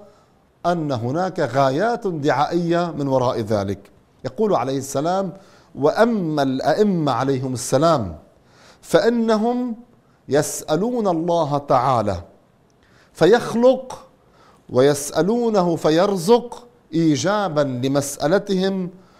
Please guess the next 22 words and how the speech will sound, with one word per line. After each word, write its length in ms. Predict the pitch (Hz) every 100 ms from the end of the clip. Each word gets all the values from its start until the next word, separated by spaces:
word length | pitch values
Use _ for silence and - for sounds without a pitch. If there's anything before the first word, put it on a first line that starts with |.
| _
وإعظاما 1120 | - 151 139 123 120 117 170 185 180 180 190 185 - -
لحقهم". 840 | 117 175 165 - 113 117 104 80 - _ _ _ _ _ -
ليس 280 | 127 160 160
الإمام 560 | 135 135 151 160 156
هو 140 | 143 156
المفوض 680 | 151 151 196 180 131 123
من 140 | 110 123
الله 360 | 120 123 113
في 100 | 110
الخلق 600 | 120 113 165 165 - - - _ _ _ -
والخالقية، 960 | 117 - 131 123 120 175 180 143 107 - - _ _ _
والرزق 720 | 123 123 139 180 143 - - _ _ _ _
ولا 340 | - 165 202 190
غير 320 | 160 170 147
ذلك، 440 | 123 143 123 104
وإنما 420 | 117 127 143 127 113
دور 300 | 143 160 135
الإمام 560 | 120 117 135 156 131 95 - -
سلام 380 | - 135 131 131
الله 380 | 202 190 160 135
تعالى 420 | 127 120 139 143
عليه 480 | 113 113 160 233 208